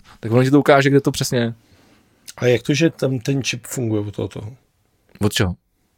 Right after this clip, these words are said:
Speaker 2: To je normálně věda, prodává z toho, kupoval jsem to Ronaldovi, stojí to asi šest set korun, je takováhle sračka.
Speaker 1: To je přes
Speaker 2: Si
Speaker 1: Bluetooth.
Speaker 2: dáš na klíče, vole, když to najdeš, ty vole, to zahodíš a ty vole, kde? Hodíš
Speaker 1: Ne.
Speaker 2: to v lese a pak to najdeš, tak Bluetooth je kde?
Speaker 1: Ne, ne,
Speaker 2: Ty jsi
Speaker 1: ne,
Speaker 2: to
Speaker 1: ne.
Speaker 2: otevřeš, je to normálně na,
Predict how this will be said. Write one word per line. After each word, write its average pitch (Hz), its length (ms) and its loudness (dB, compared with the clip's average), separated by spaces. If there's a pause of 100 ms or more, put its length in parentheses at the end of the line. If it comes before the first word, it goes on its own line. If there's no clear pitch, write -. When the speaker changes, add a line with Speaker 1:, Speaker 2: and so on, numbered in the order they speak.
(140)
Speaker 2:
To - 80 -2
je 131 60 4
normálně 139 360 6
věda, 147 200 6
prodává 143 400 6
z - 60 -2
toho, 156 140 0
kupoval 151 260 4
jsem 156 140 -2
to 160 80 0
Ronaldovi, 151 400 0
stojí 127 180 -8
to 131 100 -2
asi 131 160 -6
šest - 200 -6
set 143 120 -10
korun, 139 180 0
je 143 60 0
takováhle 139 500 0
sračka. 127 540 -6
Speaker 1:
To - 80 0
je - 20 2
přes 120 160 0
Speaker 2:
Si 113 40 -2
Speaker 1:
Bluetooth. 143 220 4
Speaker 2:
dáš 147 160 4
na 143 100 -4
klíče, 143 280 -6
vole, 135 200 -2 (540)
když - 140 -8
to 135 120 -2
najdeš, 120 480 0
ty - 120 -2
vole, 131 300 4
to 139 140 2
zahodíš 120 720 -2
a 113 60 -2
ty 123 140 -4
vole, 131 220 -2
kde? 131 240 0 (260)
Hodíš - 260 4
Speaker 1:
Ne. 180 80 6
Speaker 2:
to 165 40 8
v 143 60 0
lese 135 300 6
a 151 80 -2
pak 160 140 0
to 165 120 2
najdeš, 151 220 0
tak 151 140 4
Bluetooth 147 340 0
je 165 80 8
kde? 156 220 6
Speaker 1:
Ne, 104 160 2
ne, 110 80 0
Speaker 2:
Ty 160 80 4
jsi 170 60 2
Speaker 1:
ne, 208 40 6
Speaker 2:
to 202 60 8
Speaker 1:
ne. 165 100 6
Speaker 2:
otevřeš, 175 380 4
je 170 60 4
to 175 100 4
normálně 175 280 6
na, 151 220 4